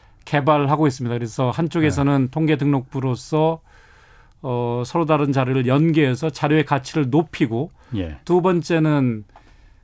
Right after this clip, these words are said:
Speaker 1: 그에 따라서 증가하는
Speaker 2: 음.
Speaker 1: 자료 유출, 개인정보 침해 위험을 원천 제거하는
Speaker 2: 음.
Speaker 1: 암호 기술 개발을 동시에 하고 있습니다.
Speaker 2: 그렇군요.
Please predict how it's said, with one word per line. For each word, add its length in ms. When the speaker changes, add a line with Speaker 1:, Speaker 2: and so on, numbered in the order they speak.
Speaker 1:
그에 220
따라서 300
증가하는 840
Speaker 2:
음. 40
Speaker 1:
자료 240
유출, 540
개인정보 680
침해 440
위험을 680
원천 680
제거하는 880
Speaker 2:
음. 420
Speaker 1:
암호 360
기술 380
개발을 640
동시에 360
하고 260
있습니다. 400
Speaker 2:
그렇군요. 500